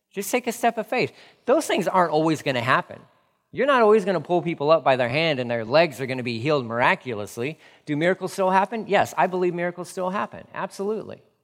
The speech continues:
I think it's a rare occurrence in America because sometimes, you know, we're just, we're a little too comfortable here. But go visit some friends in other nations where it's a little more dangerous to be a Christian. And you will hear stories of just the miraculous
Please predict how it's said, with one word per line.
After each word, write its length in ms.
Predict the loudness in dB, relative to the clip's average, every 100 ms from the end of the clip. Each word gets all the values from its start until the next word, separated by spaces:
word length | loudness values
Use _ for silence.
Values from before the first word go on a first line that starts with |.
| _ _
I 80 | -8
think 180 | -6 -6
it's 140 | -6
a 60 | 0
rare 240 | 2 2
occurrence 380 | 0 -4 -4 -4
in 100 | -4
America 480 | 0 0 -2 -4 -4
because 440 | -6 0 0 0
sometimes, 600 | -8 -12 -10 -8 -8 -10
you 120 | -8
know, 140 | -6 -4
we're 140 | -6
just, 380 | -8 -10 -12 -20 _ -14
we're 140 | -10
a 40 |
little 240 | -8 -8 -8
too 160 | -12
comfortable 540 | -12 -10 -12 -10 -8 -6
here. 260 | -6 -8 -14 _ _ _ _
But 80 | -4
go 140 | 0 2
visit 300 | 0 -2 -6
some 140 | -8
friends 480 | -2 0 0 -6 -10
in 100 | -4
other 200 | -2 -2
nations 680 | -2 -4 -4 -10 -14 -20 -20 _ _ _ _ _ _ _
where 120 | -12
it's 100 | -8
a 20 | -4
little 140 | -2
more 120 | -2
dangerous 420 | -4 -4 -6 -8
to 60 | -6
be 120 | -6
a 40 | -6
Christian. 460 | -8 -10 -12 -14 -16 _ _ _ _ _ _ _ _ _ _ _
And 320 | -10 -8 -8 -8
you 140 | -2
will 100 | -2
hear 240 | 0 0
stories 880 | -2 -6 -4 -2 -2 -4 -8 -16 -20 _ _ _ -12
of 160 | -12 -10
just 320 | -14 -16 -14
the 80 | -8
miraculous 800 | -4 0 0 -2 -10 -10 -14